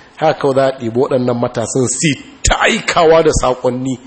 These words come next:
Duk wanda ya wata magana wacce bata dace ba, in na malamai ne na addini, nan da na sanar da malamai su gaya masu me za su faɗi, su aika da hujjoji, in 'yan boko ne haka, in kaza ne haka, ba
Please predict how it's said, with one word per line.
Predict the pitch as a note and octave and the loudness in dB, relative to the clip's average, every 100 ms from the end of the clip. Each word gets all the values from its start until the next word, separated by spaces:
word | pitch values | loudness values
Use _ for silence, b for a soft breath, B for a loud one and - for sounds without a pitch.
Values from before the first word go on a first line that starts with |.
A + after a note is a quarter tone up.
| B B B - - | B B B -8 0
Duk | G#3+ G#3 | 2 4
wanda | G#3+ G#3+ D#3+ | 4 4 4
ya | D#3+ | 2
wata | D#3+ E3 | 2 0
magana | C#3 D3 C#3+ | 2 2 2
wacce | C3+ C#3 - | 2 0 -2
bata | A#2 A2 A2+ | -4 -4 0
dace | C3+ C3+ - G#2+ | 0 0 -2 -2
ba, | A2 G#2+ B B B - - | -2 -4 B B B -8 -2
in | D#3+ E3 | 2 4
na | E3+ | 4
malamai | E3+ C#3 B2+ C#3+ D#3 | 2 2 2 2 2
ne | C#3 | 2
na | C#3+ | 0
addini, | D3 A#2 C#3 B2+ | -2 -2 2 4
nan | C#3+ | 4
da | C#3+ | 4
na | C3 C3+ | 2 2
sanar | C3+ - C3 C#3+ C3+ | 0 -4 -4 -2 0
da | |
malamai | B2+ A#2 A2+ C3 | 0 0 0 0
su | C3 | 0
gaya | A#2+ C3+ | 0 2
masu | B2 B2+ | 0 -2
me | A2 | -2
za | A2 B2 | 0 -2
su | - | -4
faɗi, | A#2+ G2 B B | -6 -6 B B
su | - - - | -10 -4 0
aika | D#3 - C#3 | 0 2 -2
da | A#2 | -2
hujjoji, | G2 A#2 A#2+ A#2+ B2+ - | -4 -4 0 0 -2 -2
in | D3 | 0
'yan | D3+ C#3+ | 0 2
boko | D#3+ D3+ A2+ | 0 0 -4
ne | G#2+ - | -6 -8
haka, | - B2+ - F#2+ B B - | -4 -4 -4 -8 B B -2
in | F3+ | 0
kaza | E3+ A#2+ C3+ C3 | 0 0 0 0
ne | - | -4
haka, | - D3 - - B B - - | -4 -4 -4 -10 B B -16 2
ba | G#3 F#3+ | 6 6